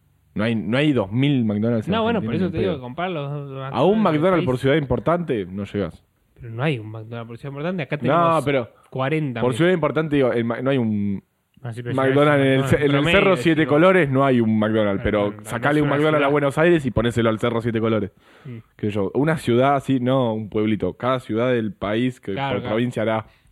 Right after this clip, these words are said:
Speaker 1: cuarenta, bueno, no llega.
Speaker 2: <sighs> Bueno, esperemos que sea plata usada para el bien.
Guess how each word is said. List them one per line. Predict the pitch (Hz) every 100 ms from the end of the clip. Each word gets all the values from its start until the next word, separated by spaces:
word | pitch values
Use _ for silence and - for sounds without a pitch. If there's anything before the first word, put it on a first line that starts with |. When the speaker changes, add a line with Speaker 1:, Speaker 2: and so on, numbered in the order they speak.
| -
Speaker 1:
cuarenta, | 101 117 139 135 117 90 -
bueno, | 95 87
no | 85 90
llega. | 85 82 76 - _ _ _ _ _ _ _ _ _ _ _ _ _ _ _ _ _ _ _ - - _ _ - _ _ _ -
Speaker 2:
<sighs> | 226 185 147 - - -
Bueno, | 185
esperemos | 175 190 233 165
que |
sea | 156 170
plata | 165 165
usada | 151 156 147
para | 139 123
el |
bien. | 123 117 101